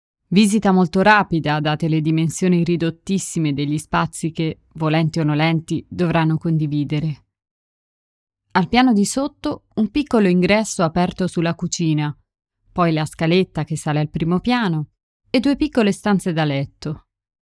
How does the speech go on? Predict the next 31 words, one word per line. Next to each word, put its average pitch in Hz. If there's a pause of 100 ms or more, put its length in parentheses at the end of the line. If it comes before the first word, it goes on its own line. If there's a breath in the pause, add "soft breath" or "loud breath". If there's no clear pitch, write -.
(300)
Infine 226 (120)
la 185
soffitta - (320)
e 269
uno 269
stanzino 240
per 180
contenere 175
colori, 180
stampi 196
e 165
pennelli, 147 (440)
il 180
necessario 185
per 165
il 160
lavoro 160
di 156
Bruno. 147 (1080)
Il 165
gabinetto 185
non 160
c'è, 156 (420)
bisogna 151
utilizzare 160
quello 156
del 160
nonno 160
fuori, 139 (160)
sul -
retro. 147